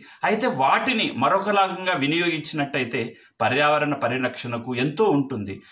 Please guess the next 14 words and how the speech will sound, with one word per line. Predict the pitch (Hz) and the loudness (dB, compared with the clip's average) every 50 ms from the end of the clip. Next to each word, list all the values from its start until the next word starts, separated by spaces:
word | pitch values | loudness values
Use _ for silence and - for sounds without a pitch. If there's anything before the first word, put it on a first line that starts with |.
| - - | -10 -6
ఇప్పుడు | 151 156 196 196 190 | -4 -2 0 2 2
మనం | 185 185 180 | 2 2 0
ఒక | 175 170 170 - | 0 -2 -2 0
చోట | 190 214 220 214 190 180 196 - - - - - | 0 2 2 2 2 0 0 -2 -6 -14 -10 -8
ఒక | 160 - 170 | -6 -4 -2
విగ్రహాన్ని | 147 160 151 160 185 190 196 190 190 190 190 185 | -2 -2 -2 -2 -2 0 2 0 0 0 0 -2
ఏదో | 170 170 175 | -2 -2 0
నెలకొల్పుతుంటారు, | 160 151 156 160 160 170 165 151 139 - - 131 120 113 120 104 - 107 104 - - _ 131 | 0 0 0 0 -2 -4 -6 -8 -10 -10 -10 -10 -4 -2 -2 -2 -2 -4 -10 -14 -12 _ -2
మన | 131 135 139 131 139 | 0 0 2 2 0
ఇంట్లో | 139 135 156 156 151 | 0 0 0 0 2
గాని | 147 143 139 135 127 | 2 0 0 0 -2
బయట | 117 117 120 117 123 | -2 -2 -2 -4 -6
గాని. | 113 117 123 135 135 | -6 -4 -2 0 0
అలాంటప్పుడు | 151 185 202 208 196 196 190 - 190 170 147 | 2 2 2 2 0 -2 -2 -2 -2 -2 -2